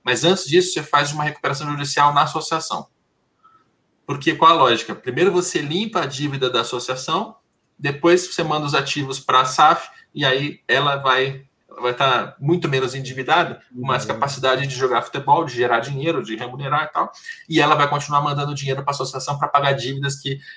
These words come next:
Speaker 1: eventualmente não foram pagas, como, por exemplo, com o poder público, que a parte tributária não pode fazer parte da recuperação.
Speaker 2: Mas aí,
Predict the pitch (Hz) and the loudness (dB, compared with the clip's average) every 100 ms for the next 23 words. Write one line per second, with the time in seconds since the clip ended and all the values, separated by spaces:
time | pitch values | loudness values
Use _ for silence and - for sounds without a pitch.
0 | - 127 139 139 131 135 131 117 135 131 | -6 2 2 2 -2 -4 -6 -4 -4 4
1 | 127 127 127 - 139 135 131 120 123 - | 6 6 4 -2 -6 2 2 2 -4 -6
2 | 135 127 135 135 113 101 - - _ _ | -8 -4 -4 -4 -8 -8 -12 -20 _ _
3 | - - 120 - 120 120 117 117 120 123 | -12 -2 -2 -2 -4 -4 0 0 0 -4
4 | 120 117 - _ 117 127 120 120 127 123 | -2 -2 -6 _ -6 -2 -2 -2 -6 -4
5 | 123 131 - 87 - _ _ _ _ _ | -2 -2 -4 -10 -14 _ _ _ _ _
6 | _ 139 135 131 143 147 190 214 - | _ 0 0 4 4 6 2 0 -6